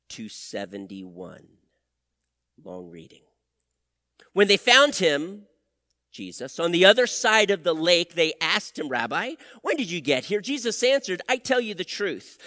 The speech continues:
You're looking for me, not because you saw miraculous signs, but because you, you ate the loaves and had your fill. Do not work for food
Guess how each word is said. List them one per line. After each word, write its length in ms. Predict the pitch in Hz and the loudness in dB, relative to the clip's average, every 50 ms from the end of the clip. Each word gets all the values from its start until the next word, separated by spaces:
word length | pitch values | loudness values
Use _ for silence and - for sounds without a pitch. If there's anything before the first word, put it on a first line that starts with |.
| - - 226 | -20 -14 -4
You're 220 | 185 214 220 214 202 | 2 4 4 6 6
looking 340 | 254 311 - - 294 269 | 6 4 4 4 -4 -6
for 220 | - - - 208 190 | -6 -6 -4 -4 -2
me, 160 | 185 180 180 | 0 0 2
not 200 | 190 240 285 - | 4 4 2 2
because 380 | - 320 - - 277 254 185 208 | 0 -4 -2 -2 -2 -2 -4 -8
you 80 | 233 | -8
saw 260 | 214 - - 247 220 | -8 -6 -4 -2 -2
miraculous 600 | 208 190 196 202 202 185 175 - 196 175 175 175 | -2 -2 0 0 0 0 0 -2 -4 -6 -6 -6
signs, 260 | - - 226 220 185 - - - - | -4 -4 -4 -4 -4 -8 -14 -6 2
but 140 | - 262 - | 4 4 4
because 400 | 302 277 - - 247 240 190 233 | 2 -4 2 4 4 4 4 0
you, 80 | 269 269 - - - - - - | -8 -8 -8 -10 -12 -14 -16 -14
you 220 | - 202 233 233 - - | -8 -8 -8 -6 -4 -2
ate 200 | 190 196 190 - | -2 -2 -2 -4
the 60 | 254 | -10
loaves 480 | 240 220 180 160 151 147 160 - 175 - - - - | -8 -2 0 2 2 2 0 -2 -10 -14 -18 -16 -8
and 140 | - 226 240 | -6 -4 -4
had 280 | 165 160 156 160 151 - | -2 0 -2 -2 -2 -4
your 100 | 196 208 | -10 -10
fill. 480 | - - - 302 302 240 - 78 - _ _ _ _ _ _ _ _ _ _ - - - - - - | -10 -8 0 0 0 0 0 -8 -12 _ _ _ _ _ _ _ _ _ _ -20 -20 -20 -20 -18 -10
Do 220 | 135 214 277 302 | -4 -2 0 4
not 240 | 311 339 330 - 277 | 4 4 2 2 0
work 280 | 277 277 285 285 - | 0 0 0 0 -4
for 200 | - - 269 254 | -8 -8 -8 -8
food 800 | - - - 294 320 277 208 160 143 139 147 160 165 208 208 | -8 -10 -10 -6 -4 -2 -2 -2 -2 -4 -6 -6 -6 -8 -10